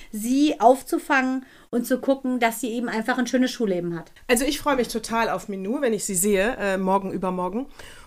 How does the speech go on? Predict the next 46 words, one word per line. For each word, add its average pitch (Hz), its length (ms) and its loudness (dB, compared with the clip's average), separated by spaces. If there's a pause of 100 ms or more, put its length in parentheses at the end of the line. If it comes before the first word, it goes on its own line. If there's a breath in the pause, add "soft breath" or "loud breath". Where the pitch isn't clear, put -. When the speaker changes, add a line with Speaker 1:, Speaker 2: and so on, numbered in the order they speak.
Speaker 2:
Und 233 280 6
ich 254 160 -4
muss 262 180 2
sagen, 240 480 0
ähm, 214 520 -2 (720)
das 262 180 -2
ist, 285 200 -2
also 226 200 6
es 208 60 0
ist - 180 -4
eine 220 200 2
Geschichte, 220 400 -2
die 202 100 0
mich 196 180 -6
berührt. 220 480 2
Äh, 202 240 -2
teilweise 196 460 0
kenne 202 200 -2
ich 233 100 -2
das 262 180 -2
auch. 277 300 2
Also 185 260 -4
gerade 180 260 0
in 175 80 -4
der 170 100 -2
Grundschule, 208 1000 0 (100)
äh, 175 40 -16
war 165 140 4
ich 165 140 -4
auch 208 220 0
oft 254 300 -2
die 262 120 -4
Außenseiterin. 247 840 0 (440 loud breath)
Äh, 202 200 0
warum 202 260 6
auch 202 120 6
immer. 220 300 4
Wahrscheinlich, 208 440 -2
weil 196 120 0
ich - 160 -6
unfassbar 226 600 0
hübsch, 240 340 -2
toll 202 280 2
bin 247 240 2
und 202 180 -2
stark. 190 460 0